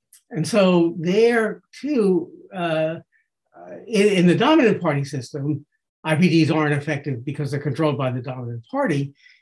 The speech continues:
In the chaotic party system, they are, they, they're not effective because they, they don't have anything, uh,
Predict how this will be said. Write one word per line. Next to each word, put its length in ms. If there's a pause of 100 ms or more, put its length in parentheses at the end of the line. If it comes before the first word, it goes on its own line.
(180)
In 140
the 120
chaotic 600
party 320
system, 640 (340)
they 200
are, 500 (140)
they, 180
they're 160
not 240
effective 480 (540)
because 640 (160)
they, 340
they 160
don't 220
have 160
anything, 640 (140)
uh, 100